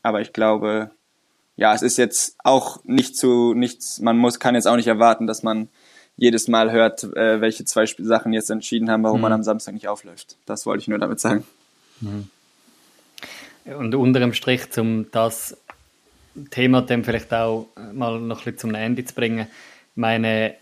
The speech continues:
Speaker 2: der H C Riechenberg gibt dir doch einen Ausländerplatz, wo in anderen Teams, äh, nehmen wir mal das Beispiel Zug, äh, sehr hart umkämpft sind und wo irgendwie, ja, das Ganze recht auslotet und,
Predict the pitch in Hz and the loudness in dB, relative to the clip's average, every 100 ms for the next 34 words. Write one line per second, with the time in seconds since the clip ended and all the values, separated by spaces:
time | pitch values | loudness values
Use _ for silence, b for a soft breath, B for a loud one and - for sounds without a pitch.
0 | _ _ - 127 117 120 123 120 120 123 | _ _ -14 -2 4 4 2 -2 -2 -2
1 | 123 117 117 113 - - _ _ _ - | 0 2 0 -2 -12 -20 _ _ _ -16
2 | - 127 123 - 127 117 - 131 135 123 | -2 -2 -2 0 0 0 2 2 4 0
3 | 135 - 135 127 127 - 117 101 - - | -2 -6 -4 -2 -4 -2 -4 -2 -8 -10
4 | 110 123 117 117 113 113 113 113 - 120 | -8 -4 -2 0 -2 -2 -2 -4 -8 -8
5 | 110 113 110 117 120 127 127 123 127 127 | -6 -6 -4 -2 2 2 4 2 0 2
6 | 127 127 123 - - b b b b b | 4 4 2 -6 -16 b b b b b
7 | - 117 120 120 120 113 - 127 - 123 | -14 -8 -4 -2 -2 -4 -2 -2 0 -4
8 | 110 - 131 139 127 - - _ - 123 | -2 -2 0 0 -4 -12 -18 _ -14 -12
9 | 73 123 - 127 123 113 127 123 123 - | -12 -10 -4 0 2 2 2 0 -6 -2
10 | 120 135 - - 107 98 110 107 113 117 | -2 -2 -6 -4 -4 -4 -6 -2 -2 -2
11 | 113 110 117 117 117 113 - 117 120 117 | -4 -6 -4 -2 -2 -4 -6 -2 -2 -4
12 | - 113 117 - 110 113 - 131 131 127 | -8 -6 -8 -8 -8 -8 -8 -8 -4 -2
13 | 135 - 127 113 113 110 | -2 -6 -6 -4 -4 -6